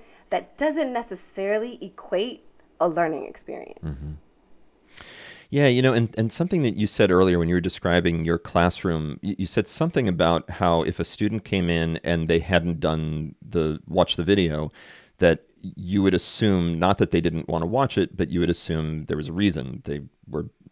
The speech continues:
Speaker 2: there was an emergency at home, they, their internet went out, whatever that was. I, I think an easy pitfall with blended learning, because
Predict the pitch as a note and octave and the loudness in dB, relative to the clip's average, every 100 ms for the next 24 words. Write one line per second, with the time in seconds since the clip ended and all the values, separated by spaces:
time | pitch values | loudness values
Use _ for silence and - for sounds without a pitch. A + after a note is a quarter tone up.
0 | _ - - C2 F#2 E2+ F#2+ F2+ E2 - | _ -16 -10 -10 -4 2 4 4 0 0
1 | D#2+ - D#2+ D2+ C#2+ D2 D2+ D2+ D2+ D#2+ | 0 0 -6 -6 -6 -6 -4 -4 -4 -4
2 | D#2+ E2+ E2 - D#2 D2+ D2+ E2 D#2 D2+ | -2 -2 -2 -4 -4 -6 -6 -4 -4 -4
3 | D2+ - F2+ D2+ - - - - - _ | -6 -4 -4 -6 -10 -20 -20 -20 -20 _
4 | _ - - - G2+ G2 - C3 C3 - | _ -20 -6 2 2 4 4 4 2 2
5 | G#2 F#2+ F#2+ G#2+ F#2+ - C3+ - G2+ F2 | 0 0 0 0 -2 0 0 2 4 4
6 | E2 E2+ - F2 F2 - - F#2 F#2 F2 | 2 -2 0 4 4 2 -8 0 2 2
7 | F2+ D3 G2+ F2+ - F2+ - - | 2 2 2 0 -2 -2 -2 -6